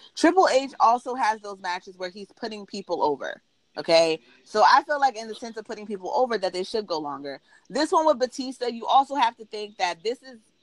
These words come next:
probably Batista's last match in the W W E. So based off what Batista has done in his career, he did deserve the time. So for that, I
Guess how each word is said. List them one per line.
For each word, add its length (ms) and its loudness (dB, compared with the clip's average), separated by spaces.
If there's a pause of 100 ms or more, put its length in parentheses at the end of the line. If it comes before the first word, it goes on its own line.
(140)
probably 560 2
Batista's 540 -12
last 300 4
match 360 -4 (240)
in 140 -6
the 80 -8
W 280 -2
W 320 -4
E. 220 -10 (220)
So 180 4
based 260 4
off 160 6
what 180 -10
Batista 440 -12
has 220 -4
done 360 -10
in 140 -16
his 180 -10 (100)
career, 300 -10 (220)
he 180 -8
did 240 2
deserve 400 -2
the 100 -8
time. 340 -2
So 180 -8
for 180 -12
that, 360 2 (340)
I 180 6